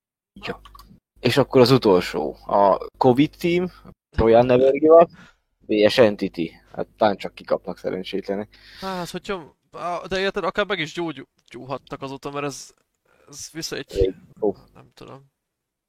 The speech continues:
Speaker 1: Hát igen, hi-,
Speaker 2: Entity,
Speaker 1: a ko-
Speaker 2: Entity megy tovább egyébként, mert szerintem ők alap-, á, franc tudja, mert egyébként a izéba, a
Speaker 1: Amúgy
Speaker 2: covid
Speaker 1: a
Speaker 2: csapatban is nagyon jó nevek vannak.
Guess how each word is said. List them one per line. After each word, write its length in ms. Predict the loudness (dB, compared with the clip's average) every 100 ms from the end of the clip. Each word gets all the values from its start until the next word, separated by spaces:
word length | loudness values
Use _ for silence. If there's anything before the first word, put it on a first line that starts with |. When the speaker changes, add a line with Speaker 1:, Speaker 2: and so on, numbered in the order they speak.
| _ _
Speaker 1:
Hát 100 | -6
igen, 280 | 2 4 4
hi-, 60 | 2
Speaker 2:
Entity, 240 | 0 2
Speaker 1:
a 60 | 0
ko- 120 | 0
Speaker 2:
Entity 380 | -2 -4 -18 -14
megy 180 | -16
tovább 280 | _ -14 -12
egyébként, 380 | -12 -14 _ -20
mert 120 | -20
szerintem 260 | -20 -18 -16
ők 160 | -16
alap-, 400 | -12 -14 -12 -16 -16
á, 200 | -16 -14
franc 320 | -12 -10 -10
tudja, 240 | -10 -12 -10
mert 140 | -8
egyébként 360 | -8 -8 -10 -6
a 120 | -6
izéba, 580 | -6 -10 -10 -8 -8 -12 -20 _ _ _ _ _ _ _ _ _
a 100 | 0
Speaker 1:
Amúgy 80 | 2
Speaker 2:
covid 140 | 4 4
Speaker 1:
a 40 |
Speaker 2:
csapatban 400 | 4 2 -2 -2
is 220 | -6 -8 -12
nagyon 180 | -10 -10
jó 140 | -10
nevek 260 | -12 -12 -12
vannak. 500 | -16 -16 -20 _